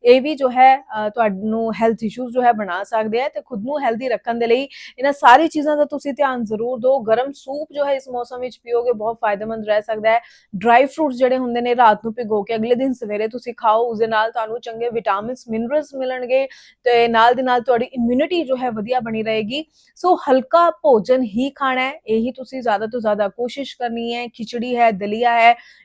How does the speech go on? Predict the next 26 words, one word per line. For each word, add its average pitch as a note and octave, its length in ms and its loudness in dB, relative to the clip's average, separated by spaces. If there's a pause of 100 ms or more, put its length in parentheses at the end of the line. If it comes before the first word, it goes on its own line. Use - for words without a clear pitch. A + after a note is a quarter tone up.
ਇਹਨਾਂ C#4+ 200 6
ਚੀਜ਼ਾਂ C4+ 280 -2
ਦੇ A#3+ 80 0
ਉੱਪਰ A#3+ 180 -2
ਫੋਕਸ A#3 340 -6
ਕਰੋ। C4 340 0
ਜਦੋਂ C4 240 0
ਅਸੀਂ C#4+ 140 -6
ਦਾਲ A3 340 4
ਦੀ C4+ 140 -10
ਖਿਚੜੀ B3 320 -12
ਬਣਾਉਂਦੇ A3 380 -6
ਹਾਂ, A#3+ 60 -6
ਸਾਨੂੰ B3 280 -8
ਪ੍ਰੋਟੀਨ B3+ 440 -8
ਵੀ C4+ 100 -12
ਜੋ A#3+ 120 -6
ਹੈ, B3 160 4
ਅ, A3 600 2
ਵਧੀਆ A#3 280 0
ਮਾਤਰਾ A#3+ 340 2
ਵਿੱਚ A#3+ 180 -2
ਜ਼ਰੂਰ A#3+ 360 2
ਮਿਲਦਾ A#3 320 6
ਹੀ B3+ 80 8
ਰਹੇਗਾ। B3 400 8